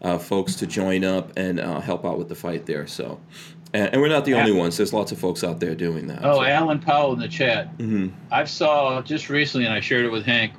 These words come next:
Speaker 2: one of
Speaker 1: Mm-hmm.
Speaker 2: the, they were selling a thousand rounds of nine millimeter,
Speaker 1: Mm-hmm.
Speaker 2: and this was a hundred fifteen grain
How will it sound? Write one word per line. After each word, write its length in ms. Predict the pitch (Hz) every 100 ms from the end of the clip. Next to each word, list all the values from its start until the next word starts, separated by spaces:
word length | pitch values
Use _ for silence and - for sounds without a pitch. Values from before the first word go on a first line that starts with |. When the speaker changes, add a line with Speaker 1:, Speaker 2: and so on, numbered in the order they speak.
| - -
Speaker 2:
one 240 | 117 113
of 80 | 95
Speaker 1:
Mm-hmm. 100 | 90
Speaker 2:
the, 60 | -
they 120 | 120
were 140 | 120
selling 440 | 110 - 127 131 117
a 80 | 101 -
thousand 460 | 123 135 143 139
rounds 540 | 127 120 120 117 113 - -
of 140 | 95
nine 260 | 101 113 110
millimeter, 640 | 113 110 101 98 98 92
Speaker 1:
Mm-hmm. 360 | 101 113 95 92
Speaker 2:
and 80 | 110
this 120 | 156
was 120 | 127
a 80 | 110
hundred 360 | 113 135 156 151
fifteen 520 | 160 143 - 139 135
grain 360 | 123 123 120